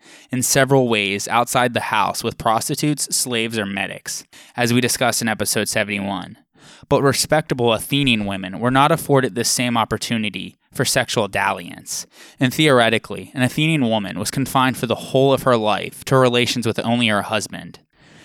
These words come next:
This binary division of respectable and not respectable women and their roles is best illustrated in the legal speech of Demosthenes, titled Against Neaera, when the speaker says, quote, "Hetairai, or courtesans,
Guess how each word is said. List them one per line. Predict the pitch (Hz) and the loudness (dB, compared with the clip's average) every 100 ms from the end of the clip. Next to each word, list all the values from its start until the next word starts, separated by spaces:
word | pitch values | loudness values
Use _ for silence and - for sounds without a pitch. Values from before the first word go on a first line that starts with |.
| - | -6
This | - 127 | 0 0
binary | 123 123 151 165 160 131 | 2 2 4 4 2 2
division | 113 107 98 98 98 | 0 0 -2 -4 -6
of | 104 | -2
respectable | 113 - 117 113 117 107 95 | 0 0 -2 -2 -2 -2 -4
and | - 120 | -2 2
not | 117 120 | 4 4
respectable | 120 - 117 - 113 101 | 2 0 -2 0 0 0
women | 104 95 - - - _ | -4 -8 -12 -18 -20 _
and | 139 139 | -4 2
their | 135 | 2
roles | 117 117 101 101 104 | 4 2 2 -2 -8
is | - 117 | -6 -4
best | - 147 - | 0 0 0
illustrated | 175 180 - 175 165 | -2 -2 0 0 0
in | 160 | -2
the | 123 | 0
legal | 117 117 120 | 0 0 -2
speech | - 117 110 | -4 -4 -6
of | - | -8
Demosthenes, | 107 104 104 107 - 95 67 - - - - - _ | -8 -2 0 0 -4 -10 -12 -10 -12 -14 -20 -20 _
titled | - 127 120 117 | 0 4 4 2
Against | 113 117 - | 0 0 0
Neaera, | 113 104 104 82 67 - - | 0 0 0 -2 -6 -12 -4
when | 127 | 0
the | |
speaker | 120 - 139 131 | 0 0 0 2
says, | 127 - 95 92 - - _ _ | 0 -2 -4 -6 -10 -12 _ _
quote, | - 123 101 - - _ _ - _ | -2 0 0 -6 -16 _ _ -20 _
"Hetairai, | 160 - 143 143 98 92 - - _ _ _ | -4 0 2 2 2 -2 -6 -10 _ _ _
or | 127 113 | 0 0
courtesans, | - 135 110 95 90 98 - | 2 2 2 -2 -8 -8 -10